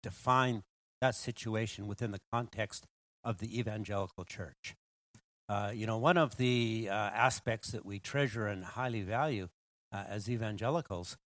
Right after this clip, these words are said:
is for the, the individual, uh, before the Word of God, uh, to hear the Spirit's direction and to make a decision, uh, which way to go.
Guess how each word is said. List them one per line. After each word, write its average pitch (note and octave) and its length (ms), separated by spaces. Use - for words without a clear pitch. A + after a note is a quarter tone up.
is A2+ 320
for A#2+ 300
the, A#2 320
the C3 180
individual, D3+ 760
uh, G#2+ 300
before F3 360
the F#3+ 120
Word D3 180
of A2+ 120
God, G#2+ 360
uh, A2 380
to A#2+ 240
hear D#3+ 500
the B2 80
Spirit's B2+ 460
direction G#2+ 540
and A#2+ 320
to C3 80
make B2+ 160
a B2 40
decision, A2+ 680
uh, D2 60
which - 320
way A2 100
to B2+ 120
go. G3+ 220